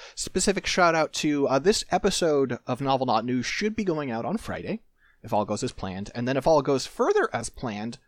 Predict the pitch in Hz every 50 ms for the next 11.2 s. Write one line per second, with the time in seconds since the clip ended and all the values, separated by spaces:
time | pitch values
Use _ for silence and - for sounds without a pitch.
0 | _ - 123 139 127 - - - 147 190 240 254 233 220 214 196 170 160 175 208
1 | 196 151 123 107 95 85 - - 165 - - - 185 180 175 185 196 180 156 135
2 | 127 123 127 127 131 170 226 220 180 - - 180 196 175 139 117 113 113 117 110
3 | 143 226 - - - - - 202 214 196 175 151 135 123 127 151 208 226 233 233
4 | 208 190 180 190 214 233 214 160 107 107 - 180 - _ _ _ _ _ - -
5 | - - 160 147 151 - - - - 165 139 131 127 131 - - - - - -
6 | - - - - 120 123 123 131 139 156 190 196 143 139 175 190 196 190 - 190
7 | 185 180 180 156 147 170 175 175 170 170 175 170 - - - - 160 170 190 196
8 | 165 147 151 170 185 180 - - - 135 147 185 196 190 - - 175 151 135 123
9 | 117 156 208 254 214 147 127 113 113 113 - - - - - - - - 151 151
10 | - - 151 156 156 147 - - _ 139 143 143 - - 151 135 147 139 135 135
11 | 135 135 -